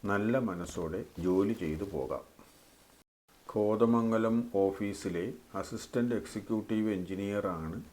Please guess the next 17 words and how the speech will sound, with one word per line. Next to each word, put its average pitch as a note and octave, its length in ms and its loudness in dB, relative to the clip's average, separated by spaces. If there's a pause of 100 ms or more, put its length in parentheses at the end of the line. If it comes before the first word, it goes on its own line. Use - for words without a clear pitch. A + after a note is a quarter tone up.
(160)
പാലാക്കാരനായ F#2+ 1040 -4 (300)
അർജുൻ F2+ 400 -2 (300)
ഐസക്. - 440 -8 (1120)
അനുവിനേക്കാളും A2 800 2 (220)
മൂന്നോ A2+ 340 0 (120)
നാലോ G2 280 -2 (100)
വയസ്സിൻ്റെ F#2+ 520 -4
വ്യത്യാസം G2+ 640 0
മാത്രമേ F2 440 -6 (120)
കാണൂ. D2+ 300 -4 (1300)
അവിവാഹിതനായ A2 1000 6 (140)
സുന്ദരൻ. F#2 440 0 (640)
പൊക്കം A#2 400 0 (400)
ആറടിയിലും A2 680 4 (180)
അല്പം G#2+ 480 -2
കുറവേ G2 340 0 (120)
കാണൂ. D#2+ 260 -2